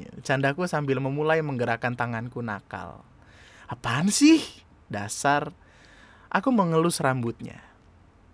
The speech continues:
Ah, ia masih saja basah.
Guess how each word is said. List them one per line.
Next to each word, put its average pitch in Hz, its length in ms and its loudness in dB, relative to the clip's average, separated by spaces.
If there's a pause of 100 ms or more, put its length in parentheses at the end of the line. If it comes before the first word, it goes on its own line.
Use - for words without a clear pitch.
(420)
Ah, 120 300 -6 (420)
ia 117 160 0
masih 113 240 -2
saja 101 240 -4
basah. 101 560 -8